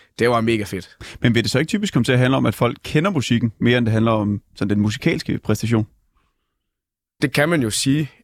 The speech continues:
Speaker 1: Øhm, men jeg synes faktisk, de fleste kunstnere er gode til at, at ligesom også performe. Altså, en stor del af det, vil jeg så også indrømme, det er altså ikke bare for publikum, men det er jo også som, kan de finde ud af at synge, når de synger? Altså,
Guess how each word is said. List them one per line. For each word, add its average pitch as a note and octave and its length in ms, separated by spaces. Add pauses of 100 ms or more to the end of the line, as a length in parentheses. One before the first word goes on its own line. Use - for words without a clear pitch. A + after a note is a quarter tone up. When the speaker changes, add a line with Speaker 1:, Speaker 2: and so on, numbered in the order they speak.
Speaker 1:
Øhm, A2 640
men B2+ 180
jeg A#2+ 100
synes E3+ 260
faktisk, C3+ 480
de G#2 60
fleste D#3 400
kunstnere B2 440
er G#2 40
gode C3+ 340
til G#2 260 (520)
at, G2+ 400
at A2 60
ligesom A#2 300
også A2+ 180
performe. A#2 480 (320)
Altså, A2+ 160
en A#2 120
stor - 260
del A#2+ 180
af A#2+ 100
det, A#2 100
vil G#2+ 60
jeg F#2+ 100
så A#2 100
også A2+ 240
indrømme, G#2 200
det A2 80
er G#2+ 40
altså A2 180
ikke A#2 120
bare A2+ 200
for - 120
publikum, G2 440
men G2+ 120
det G#2+ 120
er B2 100
jo A#2+ 100
også - 180
som, G#2+ 160 (360)
kan C3 140
de B2 60
finde D#3+ 220
ud E3 60
af C#3+ 60
at B2 80
synge, C#3 280
når B2+ 80
de F#2+ 80
synger? A2+ 280
Altså, G#2 280